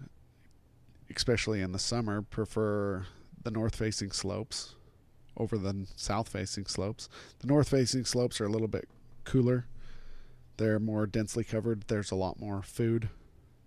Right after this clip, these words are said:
in those north-facing slopes and a wire, um, a higher amount of water content. So not all of their moisture is from drinking.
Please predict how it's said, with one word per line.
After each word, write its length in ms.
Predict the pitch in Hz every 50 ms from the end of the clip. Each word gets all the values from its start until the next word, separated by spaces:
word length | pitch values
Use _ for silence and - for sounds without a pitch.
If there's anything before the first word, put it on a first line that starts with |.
| - - -
in 140 | - 123 113
those 220 | 113 110 104 104
north-facing 540 | 113 110 107 - - 117 113 104 - 117 107
slopes 420 | - - 113 113 113 104 - - - - -
and 240 | 107 101 98 101
a 60 | 104 101
wire, 460 | 98 104 101 101 104 104 104 101 - - - -
um, 380 | - 107 101 98 95 - - - - - _ -
a 60 | -
higher 260 | 107 95 107 117 113
amount 340 | 104 98 101 101 98 98 95
of 220 | 92 85 92 95 104
water 260 | 90 90 92 87 87
content. 600 | - - - - 90 - 87 90 92 90 - - - - - - - - - - - - - - - - - - - -
So 360 | - - - 101 101 98 101
not 240 | 101 104 107 107 101
all 200 | 104 107 107 107
of 200 | 113 101 101 98
their 400 | 104 104 101 101 101 101 104 95 110
moisture 640 | 110 113 113 110 113 110 - - - 113 104 98 - -
is 240 | - 113 113 107 -
from 320 | - - 101 98 98 101
drinking. 560 | 95 107 110 110 104 - 104 98 101 110 107